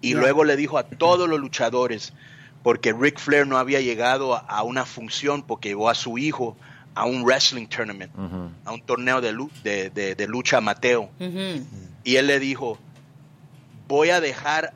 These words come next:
Speaker 1: a Ric Flair en bancarrota".
Speaker 2: Wow.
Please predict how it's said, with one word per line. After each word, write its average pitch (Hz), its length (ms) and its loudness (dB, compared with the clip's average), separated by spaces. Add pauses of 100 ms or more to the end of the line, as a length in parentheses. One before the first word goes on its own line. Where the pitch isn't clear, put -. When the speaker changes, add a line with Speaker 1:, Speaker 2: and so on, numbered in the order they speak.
(120)
Speaker 1:
a 113 140 -2
Ric 120 340 -6
Flair 143 540 -2
en 117 180 -6
bancarrota". 110 840 -2 (560)
Speaker 2:
Wow. 147 640 -4